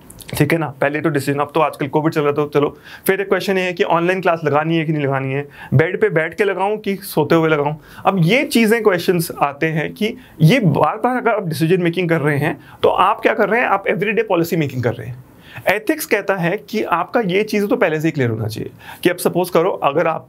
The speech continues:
पढ़ रहे हैं हमारे साथ, तो आपके कोई बहुत simple चीज़ है, आपने commitment दी है, तो आप क्या करिए, आप आराम से एक table chair पे कुर्सी लगाइए,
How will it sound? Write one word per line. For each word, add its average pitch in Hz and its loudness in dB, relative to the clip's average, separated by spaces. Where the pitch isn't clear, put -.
पढ़ 139 2
रहे 165 -2
हैं 156 -4
हमारे 131 -2
साथ, 127 -2
तो 190 2
आपके 180 -2
कोई 185 0
बहुत 175 2
simple 165 0
चीज़ 165 -4
है, 156 2
आपने 175 0
commitment 156 0
दी 143 0
है, 170 -2
तो - 2
आप 175 0
क्या 175 -2
करिए, 190 -2
आप - 2
आराम 160 0
से 175 -4
एक 170 -2
table 156 -2
chair 151 -2
पे 156 -4
कुर्सी 151 -2
लगाइए, 139 0